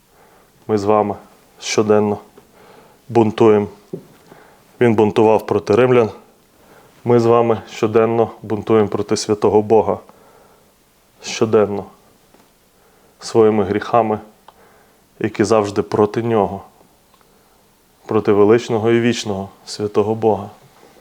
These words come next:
Відколи гріх увійшов в цей світ,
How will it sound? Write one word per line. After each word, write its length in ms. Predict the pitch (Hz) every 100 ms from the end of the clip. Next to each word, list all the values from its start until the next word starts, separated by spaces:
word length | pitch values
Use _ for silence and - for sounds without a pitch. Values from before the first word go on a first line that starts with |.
| _ - - - - - - - -
Відколи 420 | 110 - 127 123
гріх 380 | 110 127 139 131
увійшов 420 | 123 120 - 123
в 60 | 113
цей 200 | - 120
світ, 400 | - 117 110